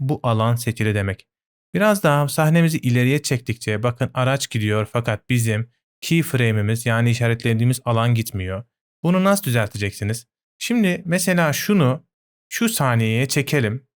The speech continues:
Şu ikinci saniyeye. Ve burada bunun aracı takip etmesini sağlamak için V harfine basarak Selection Tool'u seçip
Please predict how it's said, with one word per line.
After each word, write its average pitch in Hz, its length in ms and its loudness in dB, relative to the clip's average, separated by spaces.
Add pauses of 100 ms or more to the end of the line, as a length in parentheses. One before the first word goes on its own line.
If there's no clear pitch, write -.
Şu - 420 -8 (280)
ikinci 107 240 -2
saniyeye. 98 720 -6 (500)
Ve 208 380 0 (500)
burada 147 520 0
bunun 196 300 2
aracı 151 380 2
takip 151 340 0
etmesini 127 360 -2
sağlamak 131 500 0
için 113 340 -8 (460)
V 147 200 2
harfine 123 440 0
basarak 120 420 -2
Selection 135 480 -2
Tool'u 110 200 -6
seçip - 440 -4